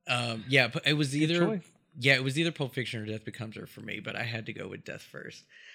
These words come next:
Speaker 1: All right, Pulp Fiction's off the table. It's back to you, Brad.
Speaker 2: So I gotta, I gotta pick two in a row, or?
Speaker 1: Yeah, yeah. So you're gonna
Speaker 2: Okay.
Speaker 1: finish off round two, and then you start off round three.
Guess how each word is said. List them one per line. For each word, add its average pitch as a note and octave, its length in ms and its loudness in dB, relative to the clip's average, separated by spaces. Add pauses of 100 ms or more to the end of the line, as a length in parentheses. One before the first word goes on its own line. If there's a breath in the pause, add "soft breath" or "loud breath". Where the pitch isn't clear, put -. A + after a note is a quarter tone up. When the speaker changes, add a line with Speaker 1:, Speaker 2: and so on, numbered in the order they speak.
(180 loud breath)
Speaker 1:
All E3+ 100 0
right, F#3+ 300 0
Pulp B2+ 200 -2
Fiction's A#2 440 -4
off A#2 200 -4
the - 80 -6
table. D#3+ 840 -2 (240)
It's A#2+ 260 0
back A#2+ 300 -2
to - 140 -4
you, D#3+ 160 -2
Brad. D3+ 420 0 (920 soft breath)
Speaker 2:
So - 160 8
I C3+ 60 12
gotta, C#3 260 12
I B2+ 100 6
gotta B2+ 140 8
pick - 320 0 (420)
two C#3+ 280 6
in F#3 60 6
a F3+ 60 4
row, F#3+ 380 8
or? A#2+ 280 8
Speaker 1:
Yeah, A#2+ 220 10
yeah. B2 240 4
So - 180 0
you're B2+ 220 2
gonna C#3 160 4
Speaker 2:
Okay. C#3 320 6
Speaker 1:
finish A#2+ 320 2
off A2+ 280 -2
round A2 280 0
two, A#2+ 420 0
and G#2+ 160 -4
then A2 120 -2
you G#2+ 80 -2
start G#2+ 300 -2
off G#2+ 160 -6
round G#2+ 240 -6
three. G#2+ 240 -8